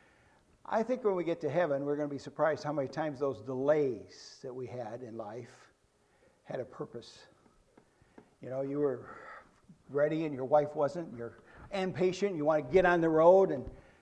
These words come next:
maybe if she hadn't delayed things, you'd have been in an accident. I've had several times when I, you know, was through an area,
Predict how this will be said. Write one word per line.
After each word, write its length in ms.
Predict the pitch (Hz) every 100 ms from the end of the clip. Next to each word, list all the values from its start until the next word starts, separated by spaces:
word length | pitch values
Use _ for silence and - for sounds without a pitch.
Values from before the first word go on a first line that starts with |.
| _
maybe 280 | - 170 214
if 200 | 180 151
she 220 | - 190
hadn't 340 | 151 165 165 117 - _ _ _ _ _
delayed 400 | 143 139 208 -
things, 340 | 123 151 170 127
you'd 120 | 139
have 80 | 135
been 140 | 139
in 140 | 160
an 80 | 170
accident. 460 | 196 262 - 165 - _ _ _ _ _ _ _ _ _ _ _ _ -
I've 160 | 135
had 220 | 139 131
several 340 | - 165 165 156
times 400 | 143 131 123 117
when 160 | 123
I, 160 | 123 131 127 - - - 156
you 80 | 131
know, 140 | 135
was 380 | 139 123 - - _ _
through 220 | 151 147
an 80 | 139
area, 360 | 135 139 165